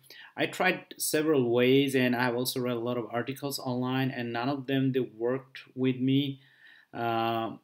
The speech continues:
so I just wanted to share with you guys the, the, the thing I experienced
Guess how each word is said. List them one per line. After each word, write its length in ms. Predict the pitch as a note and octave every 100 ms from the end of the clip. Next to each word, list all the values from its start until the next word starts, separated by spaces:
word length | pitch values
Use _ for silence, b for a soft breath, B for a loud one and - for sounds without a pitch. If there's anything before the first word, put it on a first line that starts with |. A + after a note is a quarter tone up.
| _
so 320 | - C3+ B2
I 140 | A2+ C3+
just 200 | C3+ C#3
wanted 280 | C#3 C#3
to 80 | C3+
share 280 | - C3 C3
with 160 | B2+ B2
you 120 | A#2+
guys 720 | B2+ B2 A#2+ A#2+ A#2+ A2+ - b b b b
the, 340 | G#2+ A#2 G#2+ A#2
the, 100 | B2
the 200 | B2 A#2+
thing 320 | - D3+ C#3
I 120 | A#2+
experienced 880 | A#2 - - B2 A#2+ A#2+ A#2+ A#2+